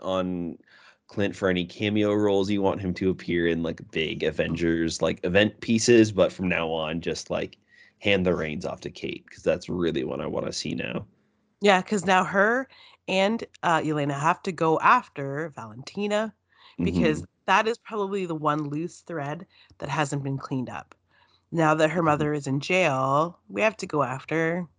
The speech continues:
Speaker 2: mm, their aunt. <laughs> Her aunt.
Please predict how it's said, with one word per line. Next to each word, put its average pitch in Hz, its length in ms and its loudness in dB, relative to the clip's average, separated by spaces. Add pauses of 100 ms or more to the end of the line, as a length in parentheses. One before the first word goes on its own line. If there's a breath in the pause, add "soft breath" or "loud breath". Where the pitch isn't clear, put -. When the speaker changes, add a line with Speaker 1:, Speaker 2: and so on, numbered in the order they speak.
(240)
Speaker 2:
mm, 160 360 -4 (420)
their 143 420 0
aunt. 131 500 -6 (220)
<laughs> 302 420 0
Her 269 220 8
aunt. 247 440 2